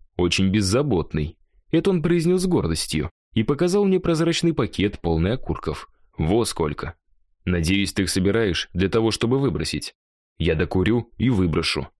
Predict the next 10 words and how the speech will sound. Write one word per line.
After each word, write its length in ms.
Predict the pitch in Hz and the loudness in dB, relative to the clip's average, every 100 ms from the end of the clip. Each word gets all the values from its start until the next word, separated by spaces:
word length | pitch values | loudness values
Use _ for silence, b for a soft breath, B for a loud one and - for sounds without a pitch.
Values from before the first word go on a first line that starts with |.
| _ _ _ _ - | _ _ _ _ -2
«Мало 320 | 85 104 151 | 0 2 2
ли, 100 | 101 | 2
какая 300 | 90 92 95 | 0 0 0
там 160 | 92 92 | 0 0
зараза». 500 | 107 123 85 73 73 _ - _ _ | 2 0 0 -4 -6 _ -20 _ _
«Я 220 | 85 107 | 0 0
сам 280 | - 107 90 | 2 2 2
зараза», 540 | 87 82 80 76 71 - - - | 2 2 0 -2 -6 -10 -18 -8
сказал 400 | - 87 82 82 | -2 0 0 0
Ванечка. 560 | 80 78 - - 78 | 0 -2 -2 -4 -6